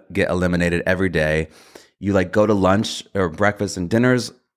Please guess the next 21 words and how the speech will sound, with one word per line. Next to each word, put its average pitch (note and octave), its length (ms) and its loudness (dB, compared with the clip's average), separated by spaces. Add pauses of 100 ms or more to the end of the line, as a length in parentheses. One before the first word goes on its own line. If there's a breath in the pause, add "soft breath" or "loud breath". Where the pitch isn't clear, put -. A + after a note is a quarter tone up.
down G2+ 380 2
in, F#2 260 0
like, E2+ 280 0
the, D#2 460 0
the D#2+ 460 0
food A2 340 0
hall, E2 260 2
but D2+ 140 -2
you F2 140 0
had F2 160 -4
to F2+ 80 -4
sit G2 200 -4
by G#2 80 2
yourself F#2 460 2
and F2 100 0
you're E2+ 80 2
supposed F2 280 -2
to - 120 0
observe D#2 460 2
other D#2 260 -2
people. C2 600 -8